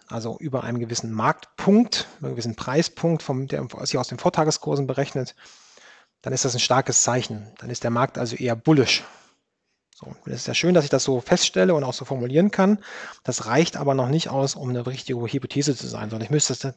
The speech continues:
das Ganze natürlich deutlich konkreter formulieren. Ein Beispiel wäre, dass ich sage, wenn der Markt über dem Pivotpunkt um neun Uhr mit einem gewissen Abstand steht, dann handle ich den dax oder mit einer gewissen Wahrscheinlichkeit kann ich den dax dann long handeln,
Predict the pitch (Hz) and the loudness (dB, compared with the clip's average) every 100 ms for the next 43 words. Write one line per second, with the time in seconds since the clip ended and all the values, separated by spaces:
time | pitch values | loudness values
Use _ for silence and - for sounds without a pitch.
0 | - - - 135 139 123 - 147 147 - | -10 -8 -4 -2 0 -2 0 0 0 -2
1 | - - - - 135 147 151 143 131 135 | -14 -18 -20 -4 2 2 2 0 2 4
2 | 143 135 131 123 123 123 104 107 _ _ | 4 4 2 0 2 2 0 -2 _ _
3 | _ _ 120 - 139 - 165 151 147 143 | _ _ -10 0 2 2 4 6 8 8
4 | 135 131 127 131 139 - _ _ _ _ | 4 4 4 6 4 2 _ _ _ _
5 | _ _ _ _ - - - 127 120 117 | _ _ _ _ -20 -8 -2 2 2 2
6 | 117 139 - - - - - - _ 185 | 2 0 -2 -12 -14 -20 -20 -20 _ 6
7 | 147 135 131 - 120 143 208 - 180 175 | 6 8 4 0 2 4 6 6 4 4
8 | - 151 135 143 202 135 143 151 190 202 | 0 2 2 0 0 4 4 4 6 10
9 | 208 214 214 - - - 135 - 123 123 | 10 8 2 -16 -20 -8 -4 -4 -2 -2
10 | 127 113 - 185 175 - 190 202 - _ | -2 -2 2 2 2 2 2 2 -2 _
11 | - - _ 117 107 156 175 165 147 - | -20 -20 _ -4 2 6 8 8 6 2
12 | 147 135 131 123 - - - - 120 123 | 0 2 4 2 2 -6 -6 -6 -4 -4
13 | 127 127 123 120 117 113 - 170 175 - | -6 -4 -2 -2 -2 0 4 4 4 2
14 | 147 - 135 131 120 - 117 117 127 190 | 2 0 -4 -2 -4 -4 -6 -2 4 6
15 | 214 175 160 165 156 | 6 6 6 8 6